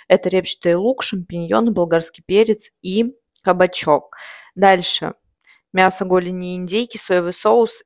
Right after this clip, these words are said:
и сметана. Я сейчас это буду всё резать в хаотичном порядке и дальше покажу вам.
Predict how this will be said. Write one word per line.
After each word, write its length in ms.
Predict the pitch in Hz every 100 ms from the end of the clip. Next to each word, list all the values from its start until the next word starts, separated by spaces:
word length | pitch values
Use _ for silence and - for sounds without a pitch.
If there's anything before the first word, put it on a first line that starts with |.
| _ -
и 260 | 190 220
сметана. 600 | - - 202 190 170 160
Я 220 | 160 165 214
сейчас 340 | - 185 180
это 120 | 196
буду 260 | 175 170 175
всё 200 | - 185
резать 300 | 175 170 -
в 60 |
хаотичном 640 | - 180 175 180 - 165 160
порядке 640 | 208 202 165 160 - 254
и 260 | - - 233
дальше 400 | 185 190 - -
покажу 460 | - 185 170 160
вам. 240 | 156 156